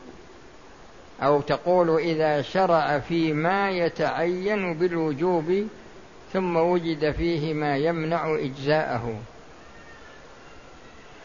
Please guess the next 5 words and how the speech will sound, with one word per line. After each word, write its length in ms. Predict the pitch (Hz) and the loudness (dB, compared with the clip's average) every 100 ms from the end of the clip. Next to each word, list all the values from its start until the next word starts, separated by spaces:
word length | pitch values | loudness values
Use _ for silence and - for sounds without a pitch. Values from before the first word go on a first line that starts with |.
| - - - - - - - | -20 -20 -20 -20 -20 -16 -6
هل 220 | 127 135 | -2 2
يرجع 540 | 170 208 196 202 180 | 4 4 4 4 4
إليه 680 | 175 185 190 208 214 214 214 160 | 2 2 4 4 4 4 2 2
ويأتي 520 | 147 175 185 160 170 | 4 4 2 0 -2
بدله؟ 600 | 160 190 180 175 180 | 2 2 4 2 2